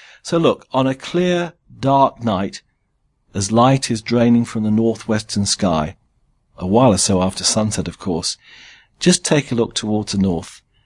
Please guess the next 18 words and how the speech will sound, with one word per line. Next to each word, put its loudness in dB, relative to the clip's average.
and 0
you 0
never 2
know, -2
you -8
might -6
spot -16
them. -20
So -2
that 0
ends -2
the 0
section -2
for -6
the -2
Northern 4
Hemisphere -2
listeners, 0